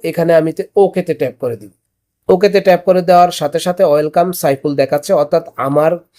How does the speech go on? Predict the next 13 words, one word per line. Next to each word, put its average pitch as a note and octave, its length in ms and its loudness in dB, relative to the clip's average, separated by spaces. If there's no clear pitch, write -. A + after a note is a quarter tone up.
কার্ডটি E3 340 -4
কিন্তু, E3+ 260 -4
অ্যাপ্লিকেশনটি D3+ 840 -2
কমপ্লিট D3+ 580 -2
হয়ে C#3+ 200 2
গেছে। E3+ 280 0
আমাকে D3 400 -4
কিছু D#3 520 -6
টাইম F3+ 280 4
অপেক্ষা D3+ 340 0
করতে D3+ 320 -4
হবে D3+ 260 -2
অথবা D3+ 280 -2